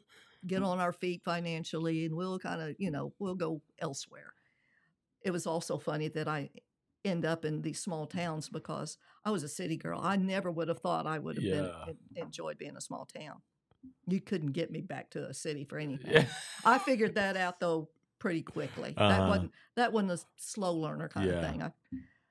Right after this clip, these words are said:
Speaker 1: well, when they started investing in the buildings here, you know, the federal government had grants,
Speaker 2: Mm-hmm.
Speaker 1: and the, the men and women that saw the value in applying for those grants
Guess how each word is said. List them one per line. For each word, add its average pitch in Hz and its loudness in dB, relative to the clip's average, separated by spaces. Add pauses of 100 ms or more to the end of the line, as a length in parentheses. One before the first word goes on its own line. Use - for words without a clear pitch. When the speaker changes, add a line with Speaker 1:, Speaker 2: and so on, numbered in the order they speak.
(240)
Speaker 1:
well, 185 0
when 196 2
they 196 2
started 202 -2
investing 175 0
in 175 0
the 160 0 (680)
buildings 185 2
here, 165 0
you 160 -2
know, 156 -2
the - -6
federal 175 0
government 170 0
had 160 -2
grants, 180 -2
Speaker 2:
Mm-hmm. 80 -2 (140)
Speaker 1:
and 160 0
the, 160 -2 (320)
the 165 2
men 175 2
and 156 0
women 175 2
that 156 -2
saw 196 0
the 160 -4
value 165 -2 (340)
in 170 0
applying 185 -2
for 175 -4
those 165 -4
grants 175 -2